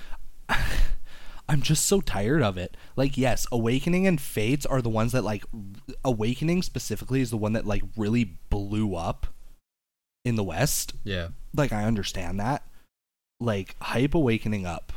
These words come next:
Speaker 1: Like, that's your baby, right?
Speaker 2: It's like, "Congrats, you got your
Speaker 1: But
Speaker 2: fan base back, but remember the guys who were the first in your fan base." <laughs>
Speaker 1: Mm-hmm. Oh, sorry. Scratch that. I'm wrong. It's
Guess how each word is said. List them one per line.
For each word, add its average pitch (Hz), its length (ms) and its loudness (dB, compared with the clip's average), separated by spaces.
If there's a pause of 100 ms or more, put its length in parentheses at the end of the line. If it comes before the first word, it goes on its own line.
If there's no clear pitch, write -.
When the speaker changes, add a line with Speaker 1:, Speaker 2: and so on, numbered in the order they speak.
(160)
Speaker 1:
Like, 107 180 -4
that's 110 260 0
your 131 100 2
baby, 92 520 -4
right? 90 320 -4
Speaker 2:
It's - 140 -4
like, 98 140 -4
"Congrats, 113 580 -2
you 98 60 -2
got 107 220 -2
your 110 120 -2
Speaker 1:
But 107 120 -2
Speaker 2:
fan 107 260 0
base 87 300 -4
back, 85 320 -6
but - 120 -6
remember 110 380 -2
the 95 100 -6
guys 110 320 -2
who 107 100 -4
were 101 120 -2
the 95 120 -6
first - 600 -6 (140)
in 98 120 -4
your 87 160 -2
fan 85 280 -6
base." 80 420 -4
<laughs> 110 60 0 (960)
Speaker 1:
Mm-hmm. 110 320 -2 (560)
Oh, 156 80 4
sorry. 101 360 -2 (640)
Scratch 131 420 -2
that. 92 260 -6
I'm 120 220 0
wrong. 95 280 -4 (340)
It's - 460 -2